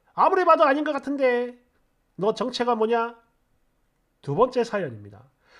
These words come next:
원제, 우리 회사 영업사원 이 꼬꼬마 새끼들이 장례식장 가서 사고 쳤어요.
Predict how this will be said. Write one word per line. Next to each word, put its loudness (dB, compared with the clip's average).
원제, -6
우리 -2
회사 0
영업사원 0
이 -16
꼬꼬마 0
새끼들이 -8
장례식장 -4
가서 -4
사고 -4
쳤어요. -6